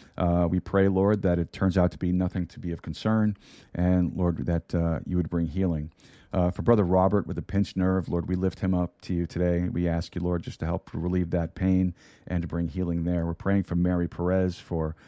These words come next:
uh, cancer. Lord, we pray that you would just touch her body and bring healing. For my mom, we're praying for Diane, um, in the hospital right now.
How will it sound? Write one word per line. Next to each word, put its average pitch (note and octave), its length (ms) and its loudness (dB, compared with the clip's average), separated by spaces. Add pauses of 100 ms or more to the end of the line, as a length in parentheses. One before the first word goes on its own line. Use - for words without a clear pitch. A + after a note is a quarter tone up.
(340)
uh, F2 180 0
cancer. G2+ 640 0 (200)
Lord, F2+ 220 -2
we F2 80 0
pray F#2 240 -2
that F2+ 160 -2
you F2 60 -4
would E2+ 80 -4
just - 180 -6
touch - 220 -2
her F#2+ 80 0
body F2 420 0
and D#2+ 200 -4
bring E2+ 200 -2
healing. F2+ 460 0 (720)
For G#2+ 100 2
my G2 100 6
mom, F#2+ 540 4
we're E2+ 60 -14
praying F#2+ 260 0
for G2 100 -4
Diane, G2 640 0
um, F2+ 440 -2
in F#2+ 100 -2
the F#2+ 80 0
hospital F#2 440 -4
right F#2+ 240 0
now. F#2 360 -4